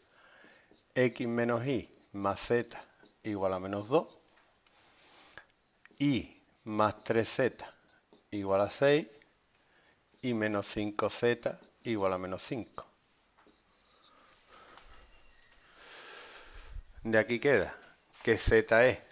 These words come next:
puedo despejar Z, que sería menos cinco partido menos cinco, que es uno. Una vez que tengo Z, sería Y más tres por Z, que es uno, igual a seis. Con lo cual, Y vale tres, y ya saco la X. Sería X menos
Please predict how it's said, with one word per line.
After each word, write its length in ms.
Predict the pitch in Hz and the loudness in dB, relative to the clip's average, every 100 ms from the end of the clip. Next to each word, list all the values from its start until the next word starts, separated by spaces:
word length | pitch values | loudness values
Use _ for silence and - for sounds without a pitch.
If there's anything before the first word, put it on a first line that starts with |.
| _ | _
puedo 220 | - 104 | -2 0
despejar 340 | 104 - 107 104 | 0 2 2 2
Z, 320 | - 143 101 | 0 0 -2
que 100 | 95 | -4
sería 260 | - 101 101 | -2 0 0
menos 240 | 98 101 | -2 -4
cinco 280 | - 104 110 | -6 -4 0
partido 320 | 107 107 107 | 0 0 -4
menos 220 | 107 104 - | -2 -4 -4
cinco, 320 | 120 98 92 | -6 -6 -6
que 100 | 101 | -6
es 60 | |
uno. 280 | 117 156 165 - _ _ - - - - - | -2 -2 -2 -10 _ _ -20 -20 -18 -18 -12
Una 200 | 104 110 | -4 0
vez 120 | 107 104 | 2 2
que 80 | |
tengo 280 | 104 107 107 | 0 0 -2
Z, 380 | - 143 - - - _ _ _ | 2 2 2 -6 -18 _ _ _
sería 420 | - 98 92 78 _ _ _ - | -10 -6 -6 -6 _ _ _ -6
Y 200 | 123 101 | -4 -2
más 280 | 95 92 - - | 0 0 -2 -4
tres 240 | 110 107 | 0 0
por 240 | - 110 101 | 0 -2 -2
Z, 360 | - 120 95 | -2 -2 -2
que 80 | 98 | -2
es 60 | 104 | -4
uno, 240 | 107 87 | -4 -4
igual 220 | 87 95 | 0 2
a 80 | 98 | 2
seis. 360 | - 123 151 214 _ _ _ _ _ _ _ | 2 2 0 -4 _ _ _ _ _ _ _
Con 120 | - 92 | -8 -6
lo 100 | 92 | 4
cual, 300 | 104 90 - | 4 4 -4
Y 120 | 117 | 0
vale 260 | 104 104 104 | 4 4 2
tres, 300 | 131 175 208 - | 2 0 -2 -6
y 140 | 117 | -2
ya 100 | 104 | -2
saco 260 | - 101 101 | 0 0 2
la 160 | 107 | 2
X. 180 | 101 90 | 2 -6
Sería 280 | - 95 90 - | -6 -2 -4 -2
X 360 | 123 123 - 90 | -2 -2 -4 -8
menos 380 | 98 98 92 | -6 -6 -8